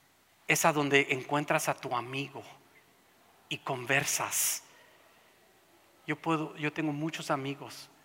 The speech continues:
y no los miro casi todo el año, al menos que los miro en Facebook.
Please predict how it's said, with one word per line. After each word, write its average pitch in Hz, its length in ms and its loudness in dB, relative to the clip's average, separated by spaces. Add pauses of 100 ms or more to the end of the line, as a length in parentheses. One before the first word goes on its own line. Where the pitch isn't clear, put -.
(240)
y 147 100 -4
no 147 160 0
los 151 200 -4
miro 147 340 0 (360)
casi 143 280 4
todo 135 260 -2
el 120 80 0
año, 123 300 -2 (400)
al 127 100 2
menos 139 240 0
que 135 100 0
los 123 180 -6
miro 139 240 -2
en 127 60 -4
Facebook. 139 400 -2